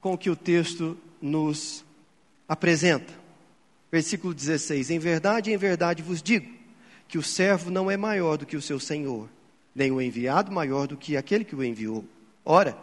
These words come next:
se sabeis estas coisas, bem-aventurados sois,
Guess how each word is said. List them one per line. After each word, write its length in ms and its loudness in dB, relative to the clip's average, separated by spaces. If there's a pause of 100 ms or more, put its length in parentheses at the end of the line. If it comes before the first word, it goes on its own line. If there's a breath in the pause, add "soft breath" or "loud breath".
(260 loud breath)
se 320 -4
sabeis 800 2
estas 460 -2
coisas, 680 -6 (320 loud breath)
bem-aventurados 920 0
sois, 600 -4